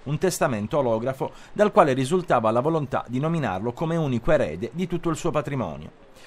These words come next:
Ma le ultime volontà dello zio non hanno convinto troppo gli altri nipoti, che così si sono rivolti alle fiamme gialle, scoprendo la falsità del testamento.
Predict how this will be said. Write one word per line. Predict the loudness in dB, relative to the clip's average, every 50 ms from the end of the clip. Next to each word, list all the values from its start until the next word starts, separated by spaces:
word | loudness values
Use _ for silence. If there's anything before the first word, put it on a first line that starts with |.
| -20 -20 -20 -20 -8 2
Ma | 4 6
le | 8 8
ultime | 6 4 2 0 0 2
volontà | 2 2 2 2 0 0 2 0 2
dello | 2 0 0 0 -2 -2
zio | -2 -2 -2 -2 -2 0
non | 0 2 2
hanno | 2 2 0
convinto | -2 0 -2 -2 -2 -2 -2 -2 -4 -4
troppo | 0 0 0 0 0 -2 -4
gli | -2 0
altri | -2 -2 -4 -4 -6 -4
nipoti, | -4 -4 -4 -4 -4 -4 -4 -4 -6 -8 -10 -2
che | -2 -2
così | 0 0 -4 -4 -4 -8
si | -6 -8 -6
sono | -4 -4 -4 -2
rivolti | -2 0 2 2 2 2 2 -2 -4
alle | -2 -2 -4
fiamme | -4 -4 -6 -4 -4 -4 -4
gialle, | 0 2 2 4 4 2 0 -2 -4 -4 -6
scoprendo | -8 -6 -2 -2 0 0 0 -4 -4 -4 -6 -8 -8 -2
la | 0 0 2
falsità | 2 0 -2 -2 -6 -10 -8 -8 -6
del | -6 -6 -4
testamento. | -4 -6 -6 -2 -2 -2 -2 -2 -6 -8 -12 -16 -18 -20 -20